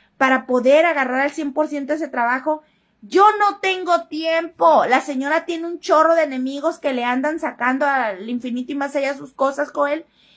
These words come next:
Y luego dice que yo. O sea, cuando soy yo,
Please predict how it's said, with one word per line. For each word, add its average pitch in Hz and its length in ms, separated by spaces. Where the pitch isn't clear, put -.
Y 339 120
luego 370 300
dice 381 320
que 359 180
yo. 370 160
O 285 80
sea, 285 440
cuando 302 400
soy 403 300
yo, 240 480